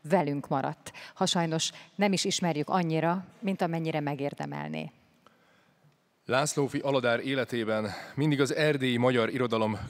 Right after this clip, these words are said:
Speaker 2: középpontjában élt és dolgozott, szerkesztőként, műfordítóként is, és a magyarság sorskérdéseivel vívódó, szarkasztikus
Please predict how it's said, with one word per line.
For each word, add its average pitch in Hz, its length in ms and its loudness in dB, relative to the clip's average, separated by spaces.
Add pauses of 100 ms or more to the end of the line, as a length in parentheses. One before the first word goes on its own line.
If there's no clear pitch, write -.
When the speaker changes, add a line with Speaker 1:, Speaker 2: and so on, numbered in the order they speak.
(100)
Speaker 2:
középpontjában 107 800 0
élt 123 300 2
és 104 180 -2
dolgozott, 113 600 0 (280)
szerkesztőként, 127 1040 2
műfordítóként 113 1040 0
is, - 220 -4 (400)
és 120 140 -2
a 135 60 4
magyarság 135 760 6
sorskérdéseivel 113 1120 0
vívódó, 110 580 0 (300)
szarkasztikus 127 920 0